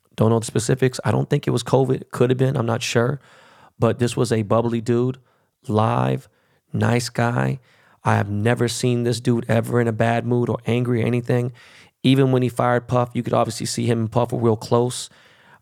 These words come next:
Uh, he's just responsible for an insane amount of amazing music that has come out. And, uh, I just had to pay my respects. Rest in peace to Little Richard. Uh,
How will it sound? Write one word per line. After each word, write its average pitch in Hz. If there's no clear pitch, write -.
Uh, 113
he's 117
just 123
responsible 117
for 110
an 110
insane 127
amount 110
of 104
amazing 110
music 107
that 107
has 104
come 110
out. 107
And, 104
uh, 104
I 113
just 104
had 110
to 107
pay 113
my 104
respects. 113
Rest 117
in 120
peace 117
to -
Little 107
Richard. 120
Uh, 123